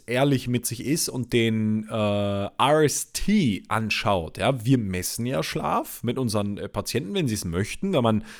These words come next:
eine, eine Kooperation mit Neuwirth Medical, das ist so ein, äh, Medizinprodukthersteller, der halt für ein weltweit führendes Unternehmen ein Schlafmessgerät vermarktet und, äh, wir arbeiten mit denen zusammen. Das heißt, über die können wir Schlafmessung machen und die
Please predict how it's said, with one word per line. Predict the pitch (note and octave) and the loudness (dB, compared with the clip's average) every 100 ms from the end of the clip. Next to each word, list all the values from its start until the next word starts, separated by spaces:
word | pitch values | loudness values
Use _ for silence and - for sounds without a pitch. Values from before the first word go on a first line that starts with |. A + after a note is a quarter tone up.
| - - | -20 -8
eine, | G#2+ G#2+ G2 G2 | -2 0 0 -2
eine | G#2+ | -2
Kooperation | B2+ A#2 A2+ - F3 G#3 | 0 2 2 4 4 4
mit | C#3 A2+ | 2 2
Neuwirth | G#2+ C3+ F3 C3 A#2+ - | 4 6 6 4 2 4
Medical, | G2+ C#3 E3+ G3+ G#3+ | 2 2 2 2 2
das | D#3 B2 | 0 -2
ist | A#2+ | -4
so | - | -4
ein, | A2+ A2 G#2+ | -2 -2 -4
äh, | A2+ | -4
Medizinprodukthersteller, | G#2 G#2 G2 F3 G3 G#3 F#3+ D#3+ F3 E3+ - C#3+ D3 - C#3 C#3 C3+ | -2 -4 -4 -2 0 -2 -4 -4 -2 -2 0 -2 -2 -2 0 2 2
der | B2 - A2+ A#2+ G#2+ | 2 -2 2 2 0
halt | G#2+ A2 | -2 -4
für | - - A2 G#2+ G2+ - - | -6 0 6 6 4 -4 -6
ein | A2 A#2 | 0 2
weltweit | D3 D3 - | 4 4 2
führendes | D3+ C#3+ B2+ | 0 0 -2
Unternehmen | B2+ A2+ A2 A#2+ C3 | -4 -4 0 0 0
ein | - A2+ A#2 | -2 -4 -2
Schlafmessgerät | - - G#3+ - A2 - - G2 F#2 E2+ - - | -2 -2 -2 0 0 0 -2 -2 -2 -4 -8 -8
vermarktet | G#2 F#2+ C#3+ - G#3+ A3 - - - - | -4 0 0 2 0 0 -6 -16 -20 -6
und, | D3 C#3 D3 C#3 | 2 2 2 4
äh, | C#3 A#2+ | 4 6
wir | C3 C3+ A#2+ | 6 6 4
arbeiten | A#2+ B2 A2+ | 2 2 0
mit | G2+ | -2
denen | F#2+ | -2
zusammen. | A2 C#3 A#3 - - | 2 2 2 -4 -4
Das | A2 | -2
heißt, | A#2 B2+ - | 0 0 -2
über | D#3+ D3+ | 0 2
die | B2 B2 | 2 0
können | - A#2+ | 0 0
wir | |
Schlafmessung | G#2 F#2 - G2 - E2 | 0 -2 -4 -6 -6 -8
machen | - A2 | -6 -4
und | |
die | A#2+ G3 | 0 0